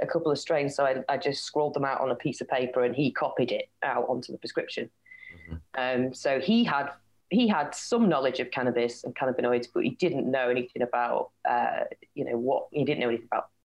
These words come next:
Speaker 1: cultivar strains. He didn't know anything about what, how I would consume it. He didn't, he didn't know a thing. So,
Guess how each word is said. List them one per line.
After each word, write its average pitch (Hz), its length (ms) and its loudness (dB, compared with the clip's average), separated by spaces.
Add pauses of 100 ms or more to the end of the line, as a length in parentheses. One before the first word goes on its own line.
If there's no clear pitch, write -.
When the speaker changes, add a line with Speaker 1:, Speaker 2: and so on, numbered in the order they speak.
(220)
Speaker 1:
cultivar 156 500 2
strains. 151 380 0
He 143 60 -2
didn't 120 160 -4
know 131 80 4
anything 127 180 0
about - 280 -4
what, 139 260 -2 (720)
how 151 240 0
I 139 80 2
would 131 160 0
consume 151 520 2
it. 143 120 0
He 143 120 -2
didn't, 135 280 0
he 156 120 -2
didn't 147 200 -2
know 127 180 2
a 120 60 0
thing. 113 340 -2
So, 123 260 0